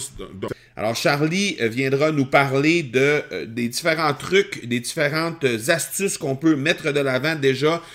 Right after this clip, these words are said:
pour, euh, l'utilisation d'Instagram. Et il va aussi nous, euh,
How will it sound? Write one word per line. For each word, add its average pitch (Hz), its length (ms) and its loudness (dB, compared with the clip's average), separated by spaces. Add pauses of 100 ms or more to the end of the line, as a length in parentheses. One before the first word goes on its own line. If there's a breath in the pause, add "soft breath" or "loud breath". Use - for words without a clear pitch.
(160 loud breath)
pour, 180 440 6
euh, 113 260 0
l'utilisation 143 1000 -2
d'Instagram. 147 880 0 (320 loud breath)
Et 156 320 4
il 123 140 0
va 151 240 0
aussi 127 340 0
nous, 147 400 2
euh, 107 320 -2